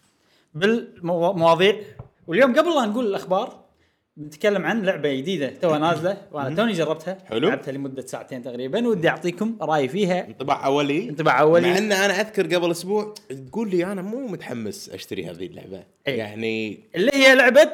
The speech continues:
Speaker 1: ديفل ماي كراي فايف. آه، نفس ما قلت، أنا كنت مو متحمس لها كلش.
Speaker 2: مهم.
Speaker 1: كلش.
Speaker 2: مهم.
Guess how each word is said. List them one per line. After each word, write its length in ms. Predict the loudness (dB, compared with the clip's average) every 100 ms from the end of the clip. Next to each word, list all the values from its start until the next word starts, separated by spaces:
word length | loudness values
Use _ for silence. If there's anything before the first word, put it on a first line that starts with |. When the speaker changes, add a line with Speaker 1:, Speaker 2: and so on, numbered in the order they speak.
| 0
Speaker 1:
ديفل 320 | 2 6 4
ماي 120 | 2
كراي 360 | 0 2 2 2
فايف. 460 | 0 0 0 -8 -20 _ _ _ _ _ _
آه، 460 | 0 2 4 4 2
نفس 280 | 0 -2 0
ما 60 |
قلت، 360 | 0 0 -4 -10
أنا 220 | -2 -2
كنت 200 | -2 -6
مو 60 | -8
متحمس 320 | -6 -8 -8
لها 100 | -12
كلش. 580 | -8 -8 -8 -10 -20 -12
Speaker 2:
مهم. 260 | -10 -10
Speaker 1:
كلش. 380 | -10 -10 -12 -12
Speaker 2:
مهم. 160 | -14